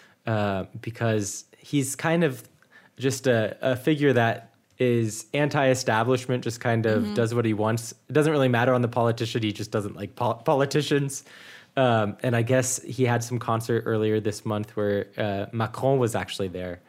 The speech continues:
Speaker 1: Uh, so
Speaker 2: Okay.
Speaker 1: the president of France, and he basically told, in,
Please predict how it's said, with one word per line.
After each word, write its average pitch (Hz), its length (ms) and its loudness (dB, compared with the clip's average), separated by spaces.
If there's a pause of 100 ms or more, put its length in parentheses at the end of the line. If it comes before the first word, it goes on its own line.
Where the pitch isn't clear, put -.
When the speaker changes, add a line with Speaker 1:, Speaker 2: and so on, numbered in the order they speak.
(400)
Speaker 1:
Uh, 190 100 -8
so - 80 -6
Speaker 2:
Okay. 104 200 -2
Speaker 1:
the 107 80 -2
president 110 360 0
of 104 80 -2
France, 117 480 -2
and 107 380 -4
he 113 460 -2
basically 113 520 -2
told, 107 480 0 (180)
in, 127 200 0